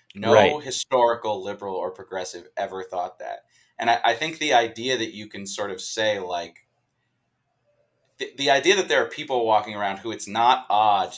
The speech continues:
Speaker 1: to say, "Okay, for all of human history, after a certain point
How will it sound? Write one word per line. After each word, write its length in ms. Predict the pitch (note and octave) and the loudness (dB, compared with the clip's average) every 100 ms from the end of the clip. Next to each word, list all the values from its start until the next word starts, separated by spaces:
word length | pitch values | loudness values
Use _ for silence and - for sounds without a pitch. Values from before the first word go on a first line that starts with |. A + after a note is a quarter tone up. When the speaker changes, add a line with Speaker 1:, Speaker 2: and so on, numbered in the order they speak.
| - | -14
Speaker 1:
to 100 | G2 | -8
say, 640 | - G#2+ G2+ F#2 F2+ F2+ _ _ _ _ _ - | -4 -2 -2 -2 -6 -8 _ _ _ _ _ -2
"Okay, 320 | B2 B2 G2 | 0 0 -2
for 280 | - A2+ A2 | -4 -2 4
all 280 | A#2 C3 | 6 6
of 100 | B2 | 2
human 320 | A#2 B2+ A2+ G#2 | -4 -8 -8 -8
history, 800 | A2 - G#2 G2 F#2 F2+ F2 _ _ - | -8 -10 -8 -6 -6 -8 -12 _ _ 0
after 300 | G#2 G#2 A2 | 0 2 -4
a 60 | G2 | -4
certain 380 | A#2+ A2+ G2 | -4 -6 -8
point 440 | - A#2 G#2 F#2+ | -12 -6 -4 -6